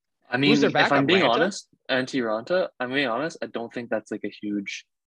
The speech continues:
Speaker 1: issue for them because playoff Freddie Anderson, <laughs> I mean, like, we've
Speaker 2: Well,
Speaker 1: watched these playoffs, like,
Speaker 2: <laughs> is,
Speaker 1: Antti
Speaker 2: yeah.
Speaker 1: Raanta's a good goalie,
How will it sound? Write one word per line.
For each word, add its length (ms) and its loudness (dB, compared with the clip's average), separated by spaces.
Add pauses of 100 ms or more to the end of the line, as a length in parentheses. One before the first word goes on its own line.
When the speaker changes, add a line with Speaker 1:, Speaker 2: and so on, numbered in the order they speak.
(840)
Speaker 1:
issue 320 0
for 160 0
them 200 4
because 680 -2
playoff 340 2
Freddie 340 -4
Anderson, 680 -6 (320)
<laughs> 380 -12
I 100 2
mean, 260 -2
like, 180 -2
we've 140 0
Speaker 2:
Well, 140 0
Speaker 1:
watched 220 -6
these 200 2
playoffs, 420 -6
like, 220 -6
Speaker 2:
<laughs> 80 -20
is, 60 -20 (260)
Speaker 1:
Antti 180 4
Speaker 2:
yeah. 200 4
Speaker 1:
Raanta's 140 -4
a 40 -10
good 140 -4
goalie, 400 -6